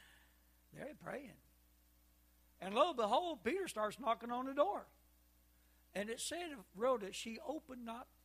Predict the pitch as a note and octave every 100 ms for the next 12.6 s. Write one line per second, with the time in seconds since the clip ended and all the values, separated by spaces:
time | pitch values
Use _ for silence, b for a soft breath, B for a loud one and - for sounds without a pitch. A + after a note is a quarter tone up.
0 | - F#3+ F3 G3 A#3 - - G3+ E3+ -
1 | - - - - - - - - - -
2 | - B B B G3+ F#3+ G#3 B3+ E4 D4+
3 | D4 B3 F3+ D#3+ G3 F#3+ F3+ - G#3+ A3
4 | A3 B3 F#3+ A3 F#3 G#3 F#3 F3+ - F3
5 | - A#3 F3 A3+ G#3 F#3+ F#3+ G3 E3+ -
6 | G#3 - F3+ F3+ E3+ - b b b -
7 | A#3+ F#3+ A#3 D3 B2 B2+ E3+ - E2+ D#2+
8 | - - - - - - - - - -
9 | B B B B F3 F#3+ - D#4 C#4+ B3
10 | B3+ B3 F3+ D4+ - C#4 D4 F#3+ - A3+
11 | - A3 C4+ - C4 - B3+ B3 A3+ E4
12 | - F#3 - B3 G3 A3+